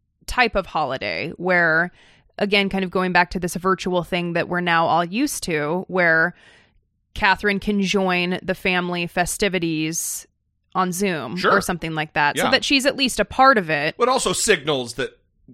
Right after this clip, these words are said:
Speaker 2: y-, you love them, you wanna be a part. You're
Speaker 1: Right.
Speaker 2: not, it's not like you're cutting them out of your life. It's,
Speaker 1: Right.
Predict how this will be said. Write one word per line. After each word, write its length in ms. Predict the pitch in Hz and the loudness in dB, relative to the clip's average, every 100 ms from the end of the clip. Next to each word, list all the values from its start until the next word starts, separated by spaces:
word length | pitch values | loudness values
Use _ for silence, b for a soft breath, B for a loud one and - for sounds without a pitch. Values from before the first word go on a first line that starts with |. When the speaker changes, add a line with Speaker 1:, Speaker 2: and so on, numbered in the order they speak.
| _ | _
Speaker 2:
y-, 160 | 123 117 101 | -20 -20 -10
you 120 | 110 | 0
love 240 | 175 160 | 2 2
them, 280 | 151 139 135 | 2 2 0
you 120 | 110 | -6
wanna 180 | 107 107 | -6 -6
be 120 | 95 98 | -6 -8
a 60 | |
part. 520 | - 160 156 139 135 | 0 4 6 4 2
You're 80 | 120 | 2
Speaker 1:
Right. 80 | 277 | 4
Speaker 2:
not, 200 | 147 139 B | 4 2 B
it's 140 | 123 - | -12 -4
not 160 | 170 | 0
like 160 | 151 147 | 0 -2
you're 80 | 139 | -4
cutting 400 | - 165 160 143 | 0 0 0 0
them 160 | 131 | 0
out 140 | 131 120 | 0 0
of 120 | 101 | -2
your 120 | 98 | -2
life. 480 | 110 208 123 104 - | 2 4 4 0 -4
It's, 100 | 110 | 0
Speaker 1:
Right. 220 | 113 - | 0 0